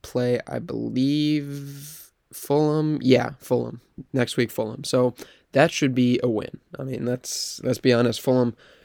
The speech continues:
shouldn't beat Liverpool. And, uh, yeah, they got a great chance to go into the calendar year, or to, sorry, to end the calendar year on a high note and possibly be near the top of the table. They're only,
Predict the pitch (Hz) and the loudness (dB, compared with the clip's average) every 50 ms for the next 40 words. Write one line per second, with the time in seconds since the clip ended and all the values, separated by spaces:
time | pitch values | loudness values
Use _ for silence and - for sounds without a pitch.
0 | _ _ - - - - 143 135 120 117 117 - - - - - - _ _ - | _ _ -8 -4 4 6 6 6 6 4 2 -2 -6 -16 -20 -20 -20 _ _ 2
1 | 127 120 120 120 120 117 117 120 110 - 120 120 117 117 110 - _ _ _ _ | 2 4 4 4 2 4 4 2 0 2 2 2 2 2 -2 -4 _ _ _ _
2 | _ _ _ _ _ _ _ _ _ _ _ _ - _ - _ _ _ _ 135 | _ _ _ _ _ _ _ _ _ _ _ _ -20 _ -20 _ _ _ _ 2
3 | 123 120 120 120 120 120 123 120 117 117 120 117 117 123 143 143 123 120 117 117 | 4 4 4 4 4 6 6 6 8 8 6 6 6 6 4 6 4 4 4 6
4 | 117 117 117 113 123 123 131 - - - - - 127 123 127 123 - - - 127 | 4 4 4 4 4 4 2 2 -2 -4 0 2 2 2 2 0 -2 -4 0 0
5 | 123 120 110 - - 127 123 127 123 127 123 - - 120 120 - - 123 127 127 | 0 0 0 0 2 2 4 4 2 2 0 0 0 -2 -2 -4 -2 0 0 2
6 | 123 123 120 117 117 120 123 127 123 120 - - - - - - _ _ _ _ | 2 2 2 2 4 4 4 4 4 2 0 -6 -18 -20 -20 -20 _ _ _ _
7 | _ _ _ - - 82 123 110 - - - 123 123 123 117 - - 127 120 143 | _ _ _ -6 -2 0 0 0 -2 -2 -2 -2 -2 -2 -2 2 2 2 2 2
8 | - - - 120 - - 127 143 156 131 - 123 123 123 120 117 117 120 117 120 | -2 -2 -2 -2 0 2 2 4 4 2 2 0 0 0 0 -2 -2 -2 0 0
9 | 120 117 113 - _ _ - - _ - 123 120 120 117 123 127 131 127 123 123 | -2 -2 -4 -8 _ _ -20 -20 _ -4 -2 0 0 2 4 4 6 6 6 6
10 | 127 123 - - - 123 123 117 113 110 - - 127 127 - - 123 123 120 117 | 6 4 2 0 -2 -2 0 0 -2 -2 0 0 0 0 0 2 4 4 4 4
11 | 110 123 117 117 113 120 127 127 120 117 - 131 127 123 - 117 120 117 - 127 | 2 2 2 4 4 4 4 4 4 2 -2 -4 -4 -4 -2 -4 -4 -2 0 0
12 | 127 123 123 120 120 120 120 123 127 127 123 120 117 | 0 2 2 2 2 2 2 4 4 4 2 2 0